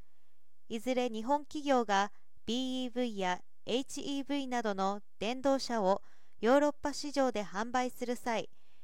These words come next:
同規制の基準を満たすことが要求されます。かの地では現在、データ流通構想をまとめたガイアXやドイツ自動車メーカ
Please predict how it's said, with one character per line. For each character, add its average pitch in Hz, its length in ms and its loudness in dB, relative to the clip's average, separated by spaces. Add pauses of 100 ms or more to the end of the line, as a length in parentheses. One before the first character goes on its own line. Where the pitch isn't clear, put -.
(280)
同 262 160 10
規 - 160 -4
制 226 260 0
の 226 160 0
基 - 160 -6
準 269 300 -2
を 269 80 2
満 240 180 -4
た 302 80 0
す - 120 -8
こ 277 100 -2
と 254 140 2
が 220 240 2
要 190 200 2
求 233 220 0
さ 220 140 -4
れ 208 100 -2
ま 202 160 0
す。 - 180 -6 (1120)
か 311 140 -2
の 294 120 0
地 - 160 -4
で 240 120 4
は 196 140 2
現 220 300 -2
在、 196 300 -2 (300)
デ 233 180 0
ー - 20 -10
タ 262 140 0
流 254 200 0
通 262 260 -2
構 262 220 4
想 214 220 2
を 190 60 0
ま 185 140 -2
と 226 100 -2
め 220 140 -2
た 208 280 0 (400)
ガ 233 160 2
イ 233 200 0
ア 190 120 2 (120)
X - 460 -4
や 196 280 2 (420)
ド 262 120 6
イ 285 80 4
ツ - 160 -6
自 185 180 -6
動 247 180 4
車 262 200 -2
メ 262 180 0
ー 247 80 -4
カ 185 260 2